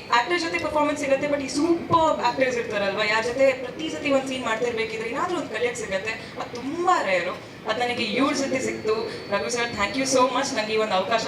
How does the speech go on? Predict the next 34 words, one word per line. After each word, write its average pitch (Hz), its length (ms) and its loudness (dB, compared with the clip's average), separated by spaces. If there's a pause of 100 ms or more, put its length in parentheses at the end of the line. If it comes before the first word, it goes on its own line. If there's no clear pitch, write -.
(100)
ಕೊಟ್ಟಿದ್ದಕ್ಕೆ, 202 420 -4
ಇಂಥ - 280 0 (600)
ಅಮೇಜಿಂಗ್ 254 880 0
ಆಕ್ಟರ್ಸ್ 220 420 0
ಜೊತೆ 208 180 -2
ನಂಗೆ 202 140 -2
ಆಕ್ಟ್ 190 180 2
ಮಾಡಕ್ಕೆ 185 400 2
ಚಾನ್ಸ್ 180 340 -2
ಕೊಟ್ಟಿದ್ದಕ್ಕೆ 175 400 -2
thank 180 200 -6
you 180 260 -4
so 185 40 2
much. 185 360 -4 (680)
And, 180 560 -6
ಆ, 165 380 0 (880)
last 185 360 2
but 214 120 -6
not 180 180 0
least, 180 640 -6
ಆ, - 680 -4
ನಮ್ಮ 185 160 0
ಡಿಸ್ಟ್ರಿಬ್ಯೂಟರಿಗೆ 185 600 -2
ನಾನು 175 140 -4
ಥ್ಯಾಂಕ್ಸ್ - 280 -6
ಮಾಡೋಕ್ಕೆ 175 320 -4
ಇಷ್ಟಪಡ್ತೀನಿ. 170 600 -4
Thank 190 380 -6
you 233 200 0
so 247 140 6
much. - 480 -2
ನಮ್ಮ 202 460 -2
ಈ - 80 -8
ಮೂವಿನ 226 300 -6